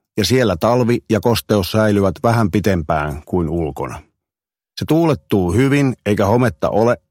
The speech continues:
mutta viileä maa rakennuksen alla pitää rakennuksenkin vilpoisena. Aitan sähkövalo ei riitä valaisemaan koko tilaa,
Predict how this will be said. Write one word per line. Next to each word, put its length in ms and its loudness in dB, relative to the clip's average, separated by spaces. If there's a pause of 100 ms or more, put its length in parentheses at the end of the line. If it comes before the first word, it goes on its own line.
(180)
mutta 300 0
viileä 480 2
maa 280 2
rakennuksen 580 0
alla 340 0
pitää 320 0
rakennuksenkin 760 -2
vilpoisena. 680 -6 (1300)
Aitan 320 2
sähkövalo 720 2
ei 280 2
riitä 340 2
valaisemaan 600 2
koko 280 0
tilaa, 500 0